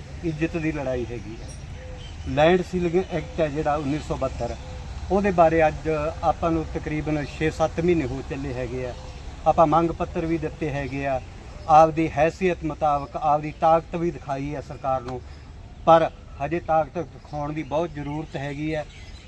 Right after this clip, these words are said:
ਸੋ ਮੈਂ ਹੱਥ ਬੰਨ੍ਹ ਕੇ ਬੇਨਤੀ ਕਰਦਾ ਸਾਰੇ ਸਾਥੀਆਂ ਨੂੰ ਵੀ ਇੱਕ ਇੱਕ ਜਣਾ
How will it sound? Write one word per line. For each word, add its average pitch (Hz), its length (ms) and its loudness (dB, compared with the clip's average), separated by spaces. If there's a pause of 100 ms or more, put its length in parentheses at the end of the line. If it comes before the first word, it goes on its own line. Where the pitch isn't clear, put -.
ਸੋ 160 140 2
ਮੈਂ 160 180 4
ਹੱਥ 147 240 -2
ਬੰਨ੍ਹ 165 200 -2
ਕੇ 165 100 -8
ਬੇਨਤੀ 147 360 -6
ਕਰਦਾ 139 320 -4
ਸਾਰੇ 170 280 0
ਸਾਥੀਆਂ 151 380 -6
ਨੂੰ 147 140 -8 (340)
ਵੀ 156 60 4
ਇੱਕ 180 360 2
ਇੱਕ 214 200 -4
ਜਣਾ 139 340 -4